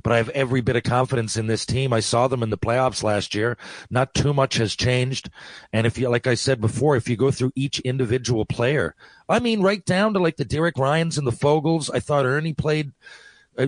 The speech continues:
awesome in his role. Like, really, you know what I mean? Like, there's, there's no reason to lose confidence in any of these players individually.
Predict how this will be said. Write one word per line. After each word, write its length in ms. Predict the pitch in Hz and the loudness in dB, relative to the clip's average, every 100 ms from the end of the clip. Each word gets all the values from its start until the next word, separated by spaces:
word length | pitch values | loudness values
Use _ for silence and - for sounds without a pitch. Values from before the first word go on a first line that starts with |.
| - | 2
awesome 420 | 123 147 - 160 | 2 2 0 0
in 80 | 151 | 2
his 160 | 147 117 | 2 4
role. 320 | 139 156 170 | 4 4 2
Like, 220 | 147 120 | 0 0
really, 340 | 139 185 226 | 0 2 2
you 200 | 110 104 | 2 0
know 120 | 120 151 | 2 2
what 120 | 170 | 2
I 100 | 160 | 0
mean? 260 | 147 175 | 0 0
Like, 160 | 185 143 | 0 0
there's, 240 | 143 120 - - - _ | 0 -2 -8 -20 -20 _
there's 200 | 147 135 | 0 2
no 120 | 185 | 4
reason 360 | 185 196 170 175 | 4 2 2 2
to 80 | 151 | 4
lose 340 | 143 170 156 | 4 4 2
confidence 600 | - 147 165 160 139 117 | -2 0 0 2 0 0
in 120 | 127 123 | -2 0
any 240 | 135 151 | 0 2
of 140 | 135 | 2
these 200 | 117 127 | 0 -2
players 380 | - 131 123 110 | 0 0 2 2
individually. 680 | 120 113 101 101 95 87 | 0 0 0 0 0 -2